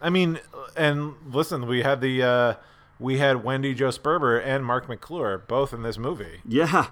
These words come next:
Speaker 1: Oh my God.
Speaker 2: Yeah.
Speaker 1: I love that. Like, both of Marty
Speaker 2: <laughs>
Speaker 1: McFly's siblings are in this film,
Speaker 2: Yeah.
Speaker 1: driving cars in the, <laughs> in the climax of the film. That's fantastic.
Speaker 2: Yeah, isn't it, isn't it Mark McClure's car that he's sort of riding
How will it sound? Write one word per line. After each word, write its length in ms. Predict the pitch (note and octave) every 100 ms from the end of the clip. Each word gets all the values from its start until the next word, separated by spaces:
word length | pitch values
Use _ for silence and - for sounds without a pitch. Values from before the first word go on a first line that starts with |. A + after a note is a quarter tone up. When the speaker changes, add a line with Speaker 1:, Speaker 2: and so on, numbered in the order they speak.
| -
Speaker 1:
Oh 160 | F3+ G3+
my 140 | D3 B2+
God. 380 | E3 F#3+ C#3+ -
Speaker 2:
Yeah. 60 |
Speaker 1:
I 100 | A2+ B2
love 380 | D3+ E3+ C3
that. 320 | A#2+ G2+ D#2+ -
Like, 280 | A#2 B2+ B2+
both 320 | D3 D#3 F3
of 160 | F3 C#3
Marty 260 | C#3 D3 D#3
Speaker 2:
<laughs> 20 |
Speaker 1:
McFly's 640 | D#3 - B2 B2+ B2 C3 - A#2+
siblings 640 | - D#3 A2 G2 G2 G#2 - - - - C3
are 100 | A#2
in 100 | C#3+
this 180 | F3 -
film, 380 | C3 G#2 G2+ A2+
Speaker 2:
Yeah. 260 | A#2+ A#2 -
Speaker 1:
driving 360 | - A#2 B2+ D3+
cars 520 | C#3+ A#2+ A2+ A#2 B2
in 240 | - A#2 B2+
the, 580 | C3+ C3+ C#3 D3 C#3 -
<laughs> 120 | D#3+
in 100 | B2+
the 60 | C3
climax 500 | - G#2+ G#2+ A#2+ B2+
of 80 | B2+
the 60 |
film. 300 | A#2+ F3+ F#2+
That's 180 | G2 A2
fantastic. 520 | C3 C3 D#3 D3+ - - - - - - - _ _ _ _ _ _ _ _ _ - - _ _ _ _ _ _
Speaker 2:
Yeah, 240 | - B2 C#3
isn't 400 | E3 F#3+ E3+ G3
it, 160 | F#3
isn't 300 | - F3 F3
it 100 | F3+
Mark 260 | D3 C#3+ C#3+
McClure's 500 | C#3+ - B2 B2+ B2+
car 380 | - C#3 B2+ C3+
that 240 | B2 A2 B2+
he's 320 | - A2+ G#2
sort 220 | A#2+ A2
of 120 | G2
riding 560 | F2+ F#2 G2+ A#2 C3